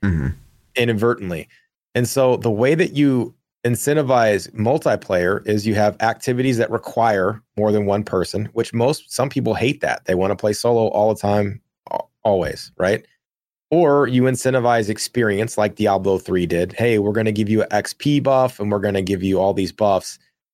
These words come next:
Speaker 2: That's kind of just, like, in the background happening. You're not really doing it. But I think one of the coolest ways to do that is synergies between classes.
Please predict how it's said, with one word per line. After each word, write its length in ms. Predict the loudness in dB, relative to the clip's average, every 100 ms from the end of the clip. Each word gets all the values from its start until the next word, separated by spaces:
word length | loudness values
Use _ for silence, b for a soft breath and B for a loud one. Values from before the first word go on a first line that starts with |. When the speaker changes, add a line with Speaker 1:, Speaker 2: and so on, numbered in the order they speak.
| _
Speaker 2:
That's 200 | -2 -2
kind 240 | -2 0
of 100 | 0
just, 220 | -2 -4 -4
like, 140 | -4
in 80 | -2
the 80 | 0
background 560 | 0 0 0 0 0
happening. 400 | 0 -2 0 -2
You're 100 | 0
not 180 | 0 0
really 180 | 0 0
doing 260 | 0 -2 -2
it. 140 | -6 b b _ _ _
But 80 | 0
I 60 |
think 260 | 2 0 0
one 160 | 0 2
of 80 |
the 80 | 0
coolest 500 | -2 0 4 4 0
ways 440 | 0 2 2 0 0
to 100 | -4
do 260 | -2 0 2
that 260 | 2 0 -2
is 120 | -4
synergies 580 | -2 0 0 0 -2 -2
between 380 | -6 -4 -4 -4
classes. 640 | -4 -2 -2 -4 -10 -12